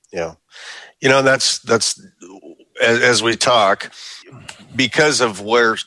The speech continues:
Circle M Truck Repair wants to go, um, we, we want to become the elite.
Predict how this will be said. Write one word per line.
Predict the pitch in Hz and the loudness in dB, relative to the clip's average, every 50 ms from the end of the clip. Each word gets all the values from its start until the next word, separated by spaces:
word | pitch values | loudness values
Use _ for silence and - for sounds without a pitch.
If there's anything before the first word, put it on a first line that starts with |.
| _ _ | _ _
Circle | - - - - 165 - 104 107 107 | -4 -2 0 0 0 0 2 2 2
M | 101 95 | 0 0
Truck | - - 113 104 - - | 0 0 0 0 0 -4
Repair | 104 95 - - 98 98 95 90 | -6 -4 0 2 4 4 2 0
wants | - - - 101 101 98 - - | -2 -2 0 0 0 0 -2 -4
to | - - | -4 -4
go, | - - 208 101 101 92 - - - _ - - - - - _ _ - - - | 0 2 4 4 4 4 2 -2 -6 _ -20 -20 -20 -20 -20 _ _ -14 -8 -4
um, | 98 92 92 95 95 98 98 98 - - - - - _ | -2 -2 -2 -2 -4 -4 -8 -12 -16 -18 -20 -20 -20 _
we, | - - - - - - - 117 113 117 | -20 -20 -18 -18 -18 -14 -8 -6 -6 -4
we | 113 107 127 127 123 | 0 2 2 4 4
want | 117 123 110 | 4 2 2
to | 104 | 2
become | 101 107 98 - 120 110 110 107 | -2 -2 -2 0 0 0 2 2
the | 95 101 92 92 | 0 0 0 0
elite. | 92 95 104 113 117 107 98 98 - - | 0 0 0 2 2 2 0 -2 -4 -8